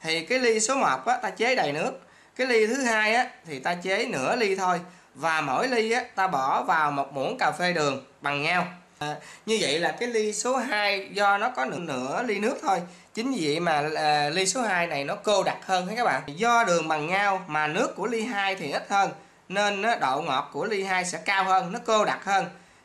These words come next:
Thì, à, người ta nói là độ ngọt của ly hai sẽ cao hơn độ ngọt của ly số một. Như vậy,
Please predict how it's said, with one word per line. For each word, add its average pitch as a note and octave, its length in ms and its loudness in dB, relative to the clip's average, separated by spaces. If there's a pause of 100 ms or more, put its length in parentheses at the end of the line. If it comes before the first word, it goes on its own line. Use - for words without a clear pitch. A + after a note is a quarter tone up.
Thì, D#3 280 0
à, C#3+ 320 2
người D#3+ 220 -2
ta F#3+ 120 2
nói G#3 180 2
là A3+ 100 2
độ C#3+ 200 2
ngọt C#3 260 -2
của C3 180 -6
ly G3+ 280 0
hai F3+ 260 0
sẽ F3 180 -4
cao G3+ 320 2
hơn G3 200 2
độ C#3+ 140 -2
ngọt B2+ 280 -4
của C3+ 100 -8
ly F#3+ 140 -4
số G3 120 -2
một. C3 260 0 (280)
Như G3 140 -4
vậy, C#3 300 -2